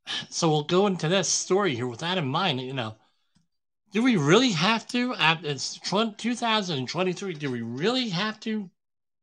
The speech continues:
teach an awareness level stuff? I know legally and everything else, but fireworks, pyrotechnics, industry employers, and strongly encouraged to make worker safety a priority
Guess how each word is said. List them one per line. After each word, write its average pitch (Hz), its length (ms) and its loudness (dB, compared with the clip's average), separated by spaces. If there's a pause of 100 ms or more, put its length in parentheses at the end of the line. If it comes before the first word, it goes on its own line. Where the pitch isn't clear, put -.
(260)
teach 190 380 -2
an 104 120 -10
awareness 131 640 0
level 190 280 -2
stuff? 190 300 -4
I 175 120 2
know 208 180 0
legally 175 540 0
and 156 100 -10
everything 165 320 -10
else, 170 360 -10 (720)
but 151 240 2
fireworks, 147 680 4
pyrotechnics, 156 800 0
industry 160 380 0
employers, 135 680 -2
and 123 240 -8
strongly 185 380 2
encouraged 147 400 0
to 123 80 -6
make 139 220 0
worker 147 340 -6
safety 135 360 -4
a 117 40 -6
priority 131 680 -2